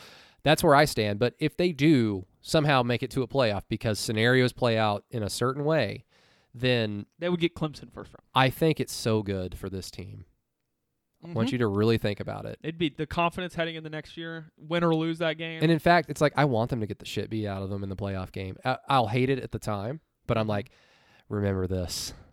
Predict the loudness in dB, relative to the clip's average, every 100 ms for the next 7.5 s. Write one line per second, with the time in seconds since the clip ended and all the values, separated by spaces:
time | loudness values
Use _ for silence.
0 | -8 0 2 2 0 0 0 0 0 0
1 | -4 -8 -10 -4 -4 -6 -4 2 2 2
2 | -2 -4 -2 -2 -2 -6 -6 -6 -12 -10
3 | 0 4 6 4 2 0 0 -6 -6 -8
4 | -8 -6 -4 -4 -4 -6 -6 -6 -10 -8
5 | -6 -6 -10 _ _ _ -4 -4 -2 -2
6 | -2 0 -2 2 2 2 -2 -4 -4 -4
7 | -4 -6 -6 -8